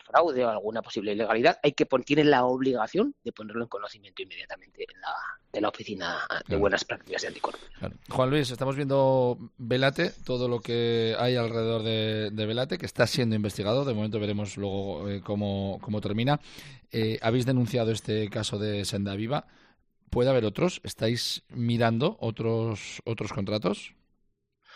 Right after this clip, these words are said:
Speaker 1: Bueno, la verdad es que ya empieza a sorprender que en va-,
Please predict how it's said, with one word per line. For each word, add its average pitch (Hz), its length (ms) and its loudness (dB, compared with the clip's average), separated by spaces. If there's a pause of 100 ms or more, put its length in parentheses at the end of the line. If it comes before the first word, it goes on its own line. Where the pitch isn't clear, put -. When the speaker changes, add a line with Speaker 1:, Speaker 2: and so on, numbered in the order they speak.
(500)
Speaker 1:
Bueno, 165 240 6
la 117 140 4
verdad 120 320 4
es 156 120 -2
que 127 180 0
ya 127 160 6
empieza 131 340 0
a - 20 -4
sorprender 110 560 -6
que 101 200 -4
en 95 140 -12
va-, 113 220 0